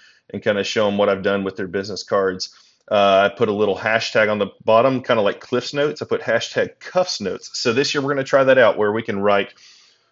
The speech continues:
um, so when I hand people my business card, they can go to Instagram or Facebook and type in hashtag Cuffs Notes, and we're gonna pull up a picture of them just in case they forget my name somehow on the business card,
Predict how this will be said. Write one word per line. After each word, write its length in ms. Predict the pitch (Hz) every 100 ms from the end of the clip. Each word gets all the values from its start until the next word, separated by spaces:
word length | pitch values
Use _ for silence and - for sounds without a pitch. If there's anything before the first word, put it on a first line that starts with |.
| _
um, 500 | 104 98 95 92 92 _
so 220 | - 113
when 120 | 110
I 120 | 107
hand 240 | 104 117 113
people 160 | 113
my 100 | 107
business 340 | 101 113 113 107
card, 240 | 117 101
they 100 | 104
can 60 | 101
go 80 | 104
to 140 | 104
Instagram 800 | 113 110 107 104 104 104 101 95
or 300 | 101 98 95
Facebook 400 | 117 113 - 98
and 120 | 98 -
type 240 | 101 -
in 240 | 98 95 - _ _
hashtag 460 | 120 113 - 101 -
Cuffs 320 | - 117 -
Notes, 300 | 147 156 -
and 120 | 107
we're 60 | 110
gonna 160 | 117
pull 200 | 107 120
up 80 | 113
a 40 | 113
picture 380 | - 123 123
of 60 | 104
them 280 | 104 101 73
just 300 | 113 - 117
in 100 | 101
case 220 | 107 98
they 100 | 101
forget 320 | - 90 104
my 100 | 101
name 300 | 98 101 101
somehow 360 | - 92 107 101
on 100 | 98
the 80 | 92
business 320 | 101 90 -
card, 300 | 98 95